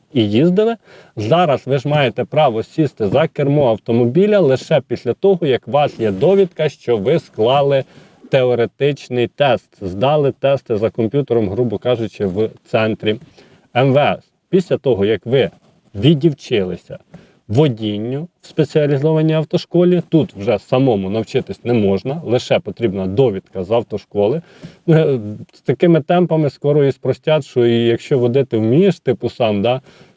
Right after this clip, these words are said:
то і автошколи не потрібно, просто плати в М В С і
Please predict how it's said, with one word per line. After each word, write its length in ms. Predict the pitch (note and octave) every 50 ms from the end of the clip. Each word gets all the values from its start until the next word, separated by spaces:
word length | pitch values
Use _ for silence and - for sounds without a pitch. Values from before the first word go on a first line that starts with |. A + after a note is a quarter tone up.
| _ _ _
то 100 | - A#2+
і 100 | A2 A#2
автошколи 560 | A#2 G2+ - - - - - - B2 A#2+ A#2+
не 100 | A2+ G#2+
потрібно, 540 | F#2+ - - - - B2 C3 B2 A#2+ G#2 E2+ - - _ _ _ _
просто 380 | - - A2+ A2 - - G#2+ F#2 _ _ -
плати 340 | C3+ C#3+ C3+ - - C3 G#2+
в 80 | G2
М 140 | G2+ G2+ G2
В 60 | -
С 280 | C3+ D#3 D#3 - - -
і 240 | G#2+ G2+ G2+ F#2+